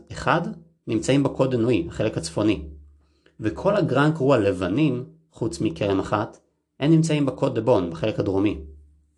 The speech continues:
אז קוט דה נואי, חלק ש-, זה אזור שיש בו יותר אדומים, קוט דה בון יותר לבנים. בקוט דה נואי ובקוט דה בון יש כל מיני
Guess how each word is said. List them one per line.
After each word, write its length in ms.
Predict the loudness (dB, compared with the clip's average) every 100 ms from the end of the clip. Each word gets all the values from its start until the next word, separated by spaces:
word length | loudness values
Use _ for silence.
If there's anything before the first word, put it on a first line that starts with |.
| _ _ _ _ _ _ _ _ _ _ _ _ _ _ -8
אז 200 | -8 -2
קוט 160 | -2
דה 220 | 2 2
נואי, 380 | 4 4 4 2
חלק 300 | 0 -2 -2
ש-, 180 | -6 -14 -8
זה 260 | -4 0 2
אזור 340 | 2 2 2
שיש 360 | 2 0 0 -2
בו 60 |
יותר 220 | -2 0
אדומים, 460 | 0 0 2 4 4
קוט 180 | 0 -2
דה 60 |
בון 440 | 2 2 2 -2 -8 -18
יותר 320 | -10 -4 0 2
לבנים. 440 | 2 2 0 -2 -6 -14 -20 _ _ _ _ _ _ _ _ _ _ _ _ _ _ _ _ _ _ _ _ _ _ _ _ _ _
בקוט 720 | -20 -12 0 0 0 0 0
דה 80 | 2
נואי 400 | 2 2 2 0 0
ובקוט 1000 | -2 -2 -2 -2 0 0 -4 -8 -6 -4
דה 100 | -2
בון 260 | 0 2 2
יש 140 | 0
כל 160 | 0 0
מיני 520 | 2 2 2 2 0